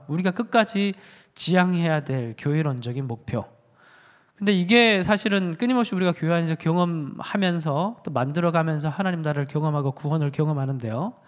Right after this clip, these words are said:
참 이런 게 너무 쉽게 포기되어진다는 게 있습니다. 쉽게, 쉽게, 쉽게, 쉽게 다른 사람을 거절하고 배제하고 차별하는 것에 대해서 너무 쉽게 이루어진다는 것입니다.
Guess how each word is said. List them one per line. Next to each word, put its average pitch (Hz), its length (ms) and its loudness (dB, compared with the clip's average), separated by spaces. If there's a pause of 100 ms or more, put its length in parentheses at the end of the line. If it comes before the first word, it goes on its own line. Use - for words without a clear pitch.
(440)
참 180 180 -2
이런 190 160 2
게 202 80 4
너무 165 240 2
쉽게 - 240 -4
포기되어진다는 151 1300 -2 (680)
게 160 100 -2
있습니다. 101 500 -8 (920)
쉽게, - 280 -6
쉽게, 127 520 -10 (640)
쉽게, - 280 -6
쉽게 185 180 -2
다른 165 240 2
사람을 165 260 2
거절하고 151 1000 -2
배제하고 139 500 -6
차별하는 165 500 -2
것에 131 240 -8
대해서 117 540 -8 (200)
너무 147 240 -2
쉽게 170 240 -4
이루어진다는 123 1200 -2
것입니다. - 460 -16